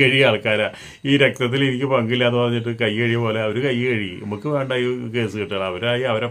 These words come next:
പാടായി, അവർ ജീവിച്ചോട്ടെ, നമ്മൾ ആ ഭാഗത്തേക്ക് തിരിഞ്ഞു നോക്കില്ല എന്ന് പറഞ്ഞിട്ട്. ഇന്നിപ്പോൾ അബ്കറിൻ്റെ ഫാമിലി വരുന്നുണ്ട്, അതുപോലെ തന്നെ, ആ, നമ്മുടെ ആദിലയുടെ ഫാമിലി വരുന്നുണ്ട്. എന്തായാലും ആദില, ആ, നൂറേനെ, ആ, എൽ ജി ബി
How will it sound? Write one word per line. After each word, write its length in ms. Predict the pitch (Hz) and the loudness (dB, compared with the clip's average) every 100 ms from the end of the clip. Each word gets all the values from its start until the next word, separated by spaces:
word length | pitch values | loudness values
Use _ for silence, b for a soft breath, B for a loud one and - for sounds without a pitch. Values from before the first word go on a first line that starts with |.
| 117 | -2
പാടായി, 380 | 104 104 101 87 B B B - | -2 -2 -4 -8 B B B -6
അവർ 120 | 101 107 110 | -2 -2 -2
ജീവിച്ചോട്ടെ, 480 | 104 95 98 90 85 _ - | -4 -4 -6 -8 -12 _ -10
നമ്മൾ 180 | 95 107 113 | -4 0 0
ആ 40 | 107 | 0
ഭാഗത്തേക്ക് 480 | 101 104 110 117 120 131 | 0 2 0 -2 -4 -4
തിരിഞ്ഞു 200 | 117 117 | -2 -2
നോക്കില്ല 240 | 104 107 107 | -2 -4 -4
എന്ന് 100 | 98 | -4
പറഞ്ഞിട്ട്. 280 | 90 82 85 B B B B 143 | -8 -12 -16 B B B B 0
ഇന്നിപ്പോൾ 400 | 170 208 196 190 185 _ - 143 | 2 4 6 4 2 _ -4 -2
അബ്കറിൻ്റെ 520 | 127 - 165 151 170 170 - b b b - | -2 0 0 2 2 2 -4 b b b -2
ഫാമിലി 360 | 127 131 139 143 | 0 2 2 4
വരുന്നുണ്ട്, 420 | 123 113 117 101 104 - _ _ _ _ _ b b b b - | 2 2 -2 -2 -8 -14 _ _ _ _ _ b b b b -2
അതുപോലെ 300 | 120 123 123 127 | 0 2 2 0
തന്നെ, 200 | 127 131 135 - 131 | -2 -4 -8 -6 -2
ആ, 40 | 127 123 | 0 2
നമ്മുടെ 280 | 123 120 120 120 131 120 | 2 2 2 0 2 2
ആദിലയുടെ 380 | 120 123 123 123 131 | 2 2 2 0 -2
ഫാമിലി 280 | 113 110 113 | -2 -2 0
വരുന്നുണ്ട്. 240 | 101 98 104 | -2 -2 -2
എന്തായാലും 380 | 120 120 123 123 123 117 | 0 0 0 -4 -2 0
ആദില, 220 | 117 120 131 - - B B - | 0 -2 -2 -6 -20 B B 0
ആ, 120 | 117 117 | 2 2
നൂറേനെ, 420 | 120 117 120 123 127 - _ - 127 | 2 2 0 -2 -6 -14 _ -4 2
ആ, 20 | 120 117 113 120 | 2 2 -2 -2
എൽ 100 | 120 113 | -2 -2
ജി 120 | 123 127 | -4 -4
ബി 120 | 139 | -4